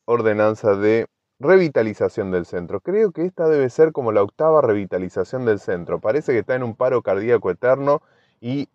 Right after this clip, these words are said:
el, <laughs> el equipo de emergencias no lo puede sacar del coma en el que está. Y claro, la verdad que con el contexto de crisis económica nacional, difícil que el centro pueda revitalizarse, pero bueno,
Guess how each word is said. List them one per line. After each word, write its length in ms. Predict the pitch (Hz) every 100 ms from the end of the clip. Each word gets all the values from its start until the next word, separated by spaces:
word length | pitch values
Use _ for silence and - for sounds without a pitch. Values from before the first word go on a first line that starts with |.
| -
el, 300 | 110 101 98 - _
<laughs> 240 | _ _
el 200 | - 127
equipo 460 | 107 107 151 147 117
de 60 | 131
emergencias 540 | 120 98 131 127 113
no 180 | 117 131
lo 120 | 117
puede 280 | 117 123 110
sacar 400 | - 90 110 110
del 200 | 98 90
coma 380 | 110 113 110 87
en 100 | 98
el 140 | 95
que 100 | 95
está. 340 | 92 104 107 - _ _ _ _ _
Y 140 | 143 120
claro, 400 | 95 80 - _ _ _
la 160 | 92 87
verdad 300 | 87 104 -
que 160 | 98
con 180 | - 90
el 140 | 92 87
contexto 580 | 95 90 107 - 107
de 120 | 95 90
crisis 320 | 104 - 104
económica 540 | 95 101 104 107 113
nacional, 640 | 113 110 131 120 117 120
difícil 600 | 113 113 - 127 123 120 104
que 80 |
el 100 | 98
centro 360 | 92 107 98 98
pueda 220 | 95 107
revitalizarse, 840 | 107 117 107 113 107 131 120 - 143
pero 200 | 170 113
bueno, 340 | 87 82 82